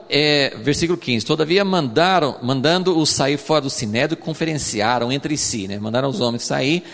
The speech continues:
e falaram assim: "O que que nós vamos fazer?" Aí falaram assim:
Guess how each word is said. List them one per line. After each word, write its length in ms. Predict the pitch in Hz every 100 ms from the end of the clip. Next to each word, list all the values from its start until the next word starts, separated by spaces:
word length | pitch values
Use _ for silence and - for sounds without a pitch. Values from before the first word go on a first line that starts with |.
| - -
e 60 |
falaram 80 | 113
assim: 180 | 107 113
"O 40 |
que 160 | - 170
que 100 | 180
nós 200 | 160 113
vamos 220 | 131 139
fazer?" 580 | 151 135 101 98 - - - - - - -
Aí 240 | - 139 170
falaram 220 | 165 147
assim: 320 | - 92